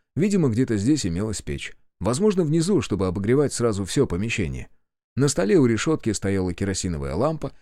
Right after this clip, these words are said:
которая с трудом рассеивала темноту. Но чтобы понять, что находится в мешочке, света хватало.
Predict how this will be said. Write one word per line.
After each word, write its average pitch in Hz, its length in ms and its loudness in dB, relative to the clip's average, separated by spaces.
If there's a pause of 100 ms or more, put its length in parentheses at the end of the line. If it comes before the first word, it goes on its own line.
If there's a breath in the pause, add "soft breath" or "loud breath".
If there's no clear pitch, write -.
(140)
которая 165 360 0
с - 60 -4
трудом 151 440 0
рассеивала 113 600 0
темноту. 92 560 -4 (380)
Но 170 160 2
чтобы 170 280 2
понять, 156 320 -2
что - 200 -2
находится 110 480 -2
в 101 80 0
мешочке, 117 540 -2
света 107 340 -2
хватало. 90 560 -4